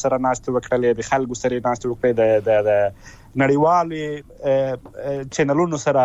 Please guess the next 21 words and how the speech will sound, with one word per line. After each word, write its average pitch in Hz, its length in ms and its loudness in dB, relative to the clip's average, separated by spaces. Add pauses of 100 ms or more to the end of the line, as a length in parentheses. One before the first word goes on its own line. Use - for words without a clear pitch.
(200)
هغه 127 240 -2
چې 120 520 -8
خبرسازو 131 600 -2
چینلونه 143 320 -6
دي، 139 160 -8
د 127 100 0
هغوی 180 300 -2
سره 139 160 0 (840)
په 139 120 0
دې 139 100 2 (120)
موضوعات 135 480 0
باندې 123 280 -4 (480)
شننې 151 400 0 (340)
وکړلې، 117 460 0 (540)
بحثونه 127 360 -2
یې 113 140 0
وکړله، 117 420 -2 (380)
مرکې 131 360 0
یې 120 120 4
وکړلې 113 440 0 (200)
چې 120 120 -2